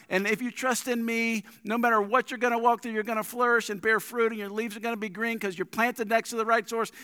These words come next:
And they got that. And he said, "Let's start with this step. Let's just start by keeping the Sabbath again and don't working. And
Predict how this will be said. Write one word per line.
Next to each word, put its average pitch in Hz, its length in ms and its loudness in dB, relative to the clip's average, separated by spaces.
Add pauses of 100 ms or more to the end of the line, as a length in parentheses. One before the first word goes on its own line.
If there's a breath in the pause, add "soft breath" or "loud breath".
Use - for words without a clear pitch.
(120)
And 185 120 0
they 185 120 2
got 233 320 6
that. 233 100 10
And 208 100 4
he 214 80 2
said, 202 200 0
"Let's 233 160 4
start 277 280 6
with 233 180 0
this 240 180 4
step. 226 420 4 (160 loud breath)
Let's 233 220 2
just 294 240 0
start 269 400 4
by 349 120 8
keeping 269 460 -4
the 208 100 0
Sabbath 208 440 4
again 165 200 -4
and 143 100 -4
don't 220 200 0
working. 220 340 2
And 156 140 -2